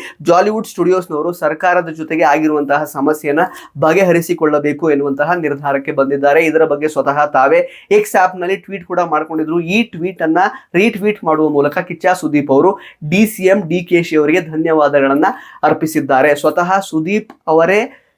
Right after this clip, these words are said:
ಡಿ ಸಿ ಎಂ ಡಿ ಕೆ ಶಿ ಅವರಿಗೆ ಕಾಲ್ ಮಾಡಿ ಈ ಬಗ್ಗೆ ರಿಕ್ವೆಸ್ಟ್ ಮಾಡ್ಕೊಂಡಿದ್ರು. So ಆ ಒಂದು ಕರೆಗೆ ಮನ್ನಣೆಯನ್ನ ಕೊಟ್ಟು ಡಿ ಸಿ ಎಂ ಡಿ ಕೆ ಶಿ ಅವರು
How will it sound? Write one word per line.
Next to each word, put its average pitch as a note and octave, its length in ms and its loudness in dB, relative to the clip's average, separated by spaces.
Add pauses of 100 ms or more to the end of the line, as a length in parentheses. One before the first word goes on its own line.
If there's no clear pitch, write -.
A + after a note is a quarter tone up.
(260)
ಡಿ F#3+ 140 0
ಸಿ F#3+ 160 -2
ಎಂ F3 160 2
ಡಿ E3+ 120 4
ಕೆ F3 180 4
ಶಿ E3+ 160 -2
ಅವರಿಗೆ D#3+ 280 2
ಕಾಲ್ F3+ 500 2
ಮಾಡಿ E3 300 0
ಈ F3+ 240 -6
ಬಗ್ಗೆ D#3+ 280 -2
ರಿಕ್ವೆಸ್ಟ್ D#3 460 -4
ಮಾಡ್ಕೊಂಡಿದ್ರು. D3 560 0
So - 360 -4
ಆ F3 260 4
ಒಂದು G3 300 2
ಕರೆಗೆ F3+ 400 0
ಮನ್ನಣೆಯನ್ನ D#3+ 680 0
ಕೊಟ್ಟು D#3 360 -4
ಡಿ E3 200 -6
ಸಿ E3 160 -8
ಎಂ D#3+ 140 -2
ಡಿ D#3 140 0
ಕೆ D#3+ 200 -2
ಶಿ D#3 140 -2
ಅವರು F3+ 320 4